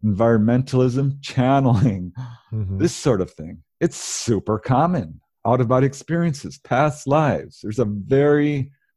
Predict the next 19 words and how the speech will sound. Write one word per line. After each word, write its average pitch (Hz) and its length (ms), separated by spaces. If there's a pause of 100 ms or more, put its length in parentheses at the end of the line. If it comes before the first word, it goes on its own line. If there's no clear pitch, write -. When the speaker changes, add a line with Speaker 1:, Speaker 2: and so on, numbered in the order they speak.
Speaker 1:
pronounced 123 680
spiritual 127 720
aspect - 680 (140)
to - 80
all 120 280
of 82 140
this, 78 340 (440)
which 104 180
has 101 160
been 107 140
largely 113 460
ignored 92 640 (680)
by 98 320
a - 80
lot 113 260
of 104 80
abduction 95 500
investigators. 85 920 (640)
Uh, 82 100